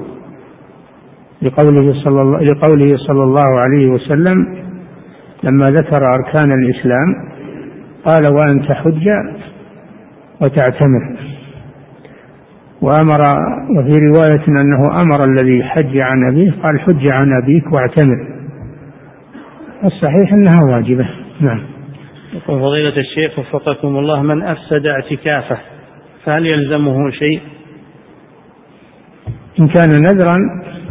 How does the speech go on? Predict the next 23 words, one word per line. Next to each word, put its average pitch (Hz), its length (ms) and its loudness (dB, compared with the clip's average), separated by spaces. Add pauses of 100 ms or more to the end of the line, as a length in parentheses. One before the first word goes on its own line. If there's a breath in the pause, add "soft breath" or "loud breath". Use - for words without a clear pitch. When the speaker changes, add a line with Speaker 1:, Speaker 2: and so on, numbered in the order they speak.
(960)
Speaker 1:
إن 143 100 2
كان 147 340 2
نذرا 202 360 4
فيلزمه 156 560 4
كفارة 139 580 0
يمين، 135 400 2 (120)
وإن 214 260 2
كان 151 260 2 (1120)
ليس 151 300 2
نذرا 185 680 0 (580)
فإنه 190 1000 2
يبطل 170 400 2
ولا، 131 260 2 (100)
ولا 143 240 2
أجر 131 180 -2
له 127 340 0
فيه. 135 200 -2 (420)
نعم. 135 180 0 (720 loud breath)
Speaker 2:
يقول 147 180 -4
فضيلة 143 380 -2
الشيخ 147 400 -4
وفقكم 147 460 -4
الله، 143 380 -2